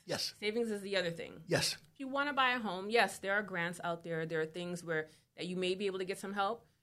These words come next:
Speaker 2: but you have to put some of the work in, right? Save. Start saving. Make sacrifices.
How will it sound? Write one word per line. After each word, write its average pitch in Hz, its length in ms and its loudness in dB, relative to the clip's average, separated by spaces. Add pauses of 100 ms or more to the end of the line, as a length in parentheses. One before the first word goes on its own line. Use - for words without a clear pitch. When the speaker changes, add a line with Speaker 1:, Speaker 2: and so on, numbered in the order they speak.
(200)
Speaker 2:
but 233 120 4
you 294 120 2
have 302 140 4
to 226 60 0
put 214 240 -4 (140)
some 196 240 -4
of 180 40 0
the 185 60 0
work 165 320 2
in, 127 220 -2
right? 190 360 0 (880)
Save. 165 500 0
Start 247 240 -2
saving. 190 300 0
Make 240 160 0
sacrifices. 170 680 -4